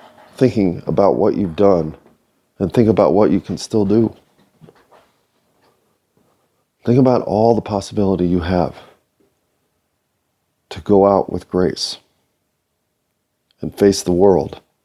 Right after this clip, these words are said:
in a capacity in which you want to elevate everyone you run into,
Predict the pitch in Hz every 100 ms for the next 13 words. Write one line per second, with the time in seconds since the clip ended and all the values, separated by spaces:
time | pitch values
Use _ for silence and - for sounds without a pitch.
0 | _ _ _ _ - 90 87 90 101 101
1 | - 87 80 80 78 - - _ _ _
2 | _ _ _ _ _ _ _ 92 95 92
3 | 110 - - 76 104 95 95 - _ 101
4 | 107 113 101 98 95 90 95 95 98 -
5 | -